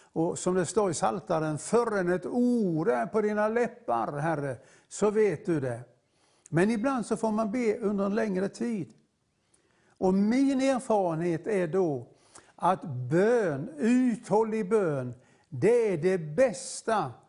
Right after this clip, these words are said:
som kan förvandla ditt hjärta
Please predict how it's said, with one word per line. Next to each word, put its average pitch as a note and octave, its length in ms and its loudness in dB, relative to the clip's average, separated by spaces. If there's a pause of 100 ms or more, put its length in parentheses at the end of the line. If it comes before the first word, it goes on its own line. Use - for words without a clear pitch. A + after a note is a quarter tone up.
(120)
som F#3 280 0
kan G3 240 0
förvandla F#3 1040 0
ditt D#3 280 -2
hjärta D#3 760 -2